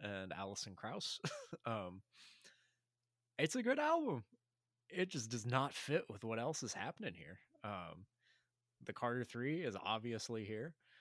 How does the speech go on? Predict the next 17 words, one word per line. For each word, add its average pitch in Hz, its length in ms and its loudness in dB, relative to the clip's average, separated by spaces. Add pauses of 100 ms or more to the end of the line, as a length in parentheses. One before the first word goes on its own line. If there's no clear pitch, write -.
(300)
Uh, 95 200 0 (120)
the 101 240 -2
album 110 360 0
we're 101 140 -4
not 98 240 0
gonna 127 160 -2
deal 113 200 2
with 131 260 0
is 101 160 -2
Year 101 200 2
of 92 120 -4
the 98 60 -6
Gentleman 113 500 -2
by 101 160 4
Neo, 120 500 0
which 98 260 -4
is 87 200 -6